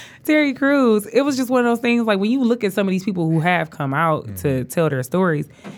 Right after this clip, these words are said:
Speaker 1: there's absolutely nothing for them to gain by lying. It doesn't, it doesn't make them look any better if they, to make it up. It's not like they getting any money off of
Speaker 2: Mm-hmm.
Speaker 1: making it up. It's not like it's making them look more
Speaker 2: Yeah.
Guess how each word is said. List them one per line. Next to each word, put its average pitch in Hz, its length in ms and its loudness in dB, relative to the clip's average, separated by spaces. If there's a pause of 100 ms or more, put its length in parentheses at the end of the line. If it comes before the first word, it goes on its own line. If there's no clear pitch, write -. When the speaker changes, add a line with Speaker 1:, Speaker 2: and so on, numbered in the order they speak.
(180)
Speaker 1:
there's 392 260 2 (160)
absolutely 285 640 2
nothing 233 280 2
for 220 120 0
them 202 160 2
to 175 60 0
gain 180 280 2
by 151 140 4
lying. 147 480 -4 (720)
It 247 100 2
doesn't, 240 260 2
it 240 80 4
doesn't 262 340 4
make 208 220 4
them 233 220 4
look 185 160 2
any 151 140 0
better 147 300 2
if 139 100 -2
they, 147 340 0
to 180 180 2
make 170 240 2
it 151 80 0
up. 185 280 2
It's 180 100 -4
not 202 120 2
like 170 120 0
they 165 120 -2
getting 165 220 0
any 151 160 -2
money 160 280 0
off 143 120 0
of - 60 -10
Speaker 2:
Mm-hmm. 139 60 -6
Speaker 1:
making 147 200 -4
it 151 80 0
up. 165 100 0
It's 165 80 -4
not 160 100 0
like 151 140 -2
it's 147 80 0
making 147 240 -2
them 147 160 0
look 147 180 0
more 139 540 0
Speaker 2:
Yeah. - 60 -20